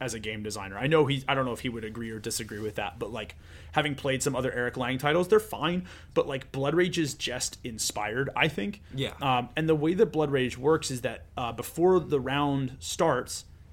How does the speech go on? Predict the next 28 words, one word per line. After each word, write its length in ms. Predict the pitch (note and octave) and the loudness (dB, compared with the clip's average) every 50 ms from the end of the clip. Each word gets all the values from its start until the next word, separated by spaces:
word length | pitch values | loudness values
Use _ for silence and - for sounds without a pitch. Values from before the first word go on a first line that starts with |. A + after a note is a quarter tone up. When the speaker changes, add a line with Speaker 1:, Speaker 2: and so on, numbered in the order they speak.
| - | -8
Speaker 1:
and 60 | C3 B2 | -6 -6
before 240 | B2 - D#3 D#3 | 0 4 4 4
people 260 | - E3 D#3+ - C3+ B2+ | 4 4 0 0 0 -2
actually 220 | B2+ - - C3 | -2 -2 -4 -4
start 240 | - C#3 A#2+ - B2 | -2 -2 -2 -2 0
moving 320 | B2+ C3+ C#3+ C#3 D3 C#3 | 0 2 2 4 2 2
their 120 | B2 A2+ A2 | 2 0 0
Vikings 460 | G#2 B2 B2+ B2+ - C3+ B2+ A#2+ A2+ | 0 0 0 0 -2 -2 -4 -2 -4
around 220 | A#2+ A#2 A2 A2 A2 | -4 -6 -6 -8 -8
the 80 | A2+ | -4
map 320 | A#2 C3+ C#3 C3+ B2+ - - | 0 2 4 4 4 2 0
and, 160 | A#2+ A2+ F2 | -4 -6 -6
and 160 | A2 A2+ A2+ | -10 -6 0
basically 380 | B2+ D#3 D#3+ - D3 B2 A#2+ G#2+ | 2 2 2 2 0 -6 -6 -10
pillaging, 640 | - - - D#3 D3 D3 C3 - A#2 A2 G#2+ G#2+ | -8 -4 -2 0 0 0 0 -2 -4 -6 -8 -8
that's 260 | A2 A2+ B2+ B2 - - | -6 -6 -6 -6 -6 -4
really 220 | B2 B2+ B2 A#2 | -4 -2 -2 -2
the 80 | G#2+ A2 | -4 -6
main 400 | A#2 A#2 A#2 A2+ A2 A2 G2+ G#2+ | -6 -6 -6 -6 -6 -8 -8 -6
mechanism 500 | A#2 A2+ - C3+ B2+ A#2+ A2+ A#2 A2+ A2 | -6 -6 -4 -2 -4 -2 -2 -4 -6 -6
of 60 | G2+ | -8
the 80 | G2+ | -10
game, 260 | G2+ A#2 B2+ B2 A#2 A2+ | -8 -6 -6 -6 -6 -6
is 100 | G#2+ - | -6 -8
you're 60 | G2 | -8
pillaging 460 | - - E3+ D#3 D3 C3+ A#2+ A#2 G#2+ | -8 -4 -2 0 0 0 -2 -4 -8
for 100 | F#2+ G2+ | -8 -10
points. 380 | G2+ - - F#2+ A2 F#2 - | -10 -6 -6 -6 -6 -8 -12